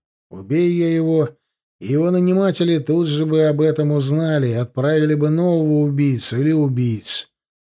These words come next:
Но он жив. И это означает, что они продолжают рассчитывать на него.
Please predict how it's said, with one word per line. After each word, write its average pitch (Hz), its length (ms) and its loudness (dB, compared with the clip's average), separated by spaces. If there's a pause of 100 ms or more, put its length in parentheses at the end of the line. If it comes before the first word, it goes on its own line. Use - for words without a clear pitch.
Но 147 160 -6
он 233 160 0
жив. 226 540 -2 (460)
И - 40 -14
это 135 460 -2
означает, 135 640 0
что - 220 -6
они 151 180 0
продолжают 160 720 0
рассчитывать 139 720 -2
на 123 80 0
него. 131 500 0